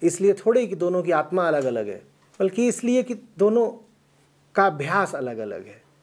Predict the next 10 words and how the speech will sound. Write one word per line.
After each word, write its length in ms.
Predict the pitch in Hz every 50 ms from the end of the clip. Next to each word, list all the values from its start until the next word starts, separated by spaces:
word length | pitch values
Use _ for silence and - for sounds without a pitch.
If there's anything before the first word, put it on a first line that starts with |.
| _ _ _ _ _ _ _ _ _ _ _ _ _ -
अभ्यास 380 | 127 123 120 123 135 156 151 -
करना 280 | - 165 - 151 143
पड़ेगा 360 | 131 139 113 95 101 104 113 127
ना, 100 | 175 233
उसी 240 | 208 - - 165
को 100 | 156 143
साधना 400 | - - 175 180 - 160 175 180
कहते 340 | 170 - 160 151 156 - 156
हैं, 220 | 143 139 139 - - - - - _ _ _ _
साधो। 440 | - - 139 123 120 160 190 196 -